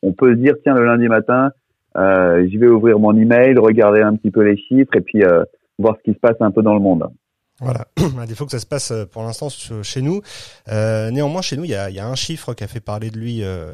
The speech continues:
Speaker 2: la s-, en fin de semaine dernière, c'est le démarrage, euh, pour le coup pas dans les salles, <laughs> mais chez soi, euh, de, de Zack Snyder Justice League, euh, le fameux nouveau montage, euh, de Justice League qui s'est, euh,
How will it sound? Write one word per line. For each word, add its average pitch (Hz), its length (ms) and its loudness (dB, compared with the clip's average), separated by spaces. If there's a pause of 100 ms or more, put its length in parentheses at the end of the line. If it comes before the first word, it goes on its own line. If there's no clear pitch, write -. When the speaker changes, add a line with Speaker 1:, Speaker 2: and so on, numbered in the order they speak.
Speaker 2:
la 92 100 -14
s-, - 260 -12
en 92 80 -16
fin 147 160 -8
de 139 60 -6
semaine 104 320 -8
dernière, 104 360 -10
c'est - 160 -12
le 98 100 -12
démarrage, 113 640 -10 (720)
euh, 98 520 -8
pour 107 120 -12
le 110 80 -8
coup 117 120 -16
pas 131 180 -6
dans 131 120 -4
les 120 100 -6
salles, 104 480 -8 (100)
<laughs> - 80 -12
mais 123 160 -6
chez 123 240 -8
soi, 135 320 -8 (480)
euh, 104 400 -6
de, 104 200 -8 (340)
de 101 220 -12
Zack 127 180 -8
Snyder 117 320 -8 (100)
Justice 107 400 -12
League, 147 340 -8 (180)
euh, 95 200 -10
le 95 120 -14
fameux 107 360 -10
nouveau 120 300 -4
montage, 110 500 -8
euh, 87 240 -12
de 92 160 -14
Justice 101 380 -14
League 139 180 -12
qui - 160 -16
s'est, 104 320 -10
euh, 92 80 -8